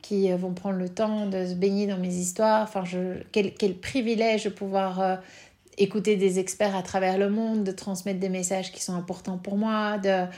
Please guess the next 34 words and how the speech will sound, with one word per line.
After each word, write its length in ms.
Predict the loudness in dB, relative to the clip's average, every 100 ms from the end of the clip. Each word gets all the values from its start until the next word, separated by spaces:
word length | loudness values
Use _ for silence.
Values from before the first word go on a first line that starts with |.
| -16
sur 140 | -6 -2
des 100 | 0
sujets 300 | 0 -2 -2
de 80 | -2
société, 680 | -4 -4 -4 -2 0 2
euh, 160 | 0 -2 -6 -14 -20 _
enfin, 220 | -6 -4
essentiels. 600 | -2 -2 0 4 4 4
Enfin, 340 | 0 -2 -4 -6 -14 -12
tout 120 | -4 4
ça, 320 | 6 8 8
je, 160 | 4 0
je 140 | 2 0
trouvais 480 | 0 -2 0 0 2
que 340 | 2 2 2 0
ça 260 | 4 4
aussi, 560 | 4 2 0 0 0 -2
il 60 | -2
fallait 340 | 2 2 4
déguster, 880 | 4 2 2 -2 -2 0 4 4 4
euh, 140 | 0
plus 420 | -2 -6 -8 -2
les 200 | 0 0
instants 480 | 0 -4 -2 -2 0
au 40 | 2
lieu 200 | 4 4
d'être 200 | 2 2
dans 140 | -2
une 160 | -2 0
sorte 260 | 0 0
de, 300 | 2 2 2
de 100 | 0
productivité, 1120 | -4 -2 -2 -2 -6 -6 -4 -2 2 6 6
euh. 120 | 4